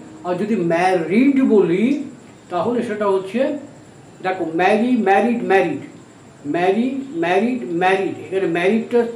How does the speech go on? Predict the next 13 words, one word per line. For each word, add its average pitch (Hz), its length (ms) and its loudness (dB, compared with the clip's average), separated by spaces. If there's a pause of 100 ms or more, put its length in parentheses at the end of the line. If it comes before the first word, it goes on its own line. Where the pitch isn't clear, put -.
(140)
ভার্বের 185 300 -2
সেকেন্ড 196 380 -4
ফর্ম, 226 260 0
পাস্ট 190 280 -6
ফর্ম 214 220 0
হতে 226 120 -2
পারে, 240 280 -4 (380)
আবার 196 300 -2 (100)
পাস্ট 220 280 -2
পার্টিসিপল 208 540 -4
ম্যারিডও 185 500 2
হতে - 100 -6
পারে। - 220 -12